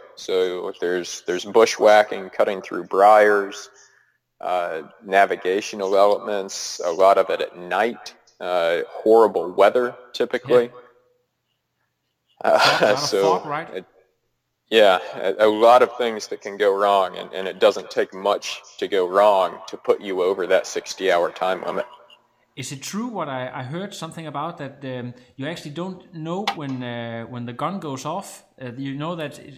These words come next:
Speaker 2: it's within a twelve-hour limit or something like that, so you, you don't get enough sleep up to the race. Is that true?
Speaker 1: Yeah, so <laughs> that's, uh, another one of the variables, uh,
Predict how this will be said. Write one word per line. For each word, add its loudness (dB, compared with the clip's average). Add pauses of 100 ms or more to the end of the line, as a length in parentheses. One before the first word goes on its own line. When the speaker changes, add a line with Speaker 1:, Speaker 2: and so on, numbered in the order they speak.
Speaker 2:
it's -14
within -10
a -10
twelve-hour -10
limit -10
or -12
something -14
like -12
that, -10
so -8
you, -10 (180)
you -14
don't -8
get -10
enough -10
sleep -12 (440)
up -10
to -12
the -10
race. -12 (240)
Is -20
that -14
true? -14 (1300)
Speaker 1:
Yeah, 6 (100)
so 2
<laughs> -4
that's, -2
uh, 6 (100)
another 0
one -2
of -4
the -6
variables, 0
uh, 0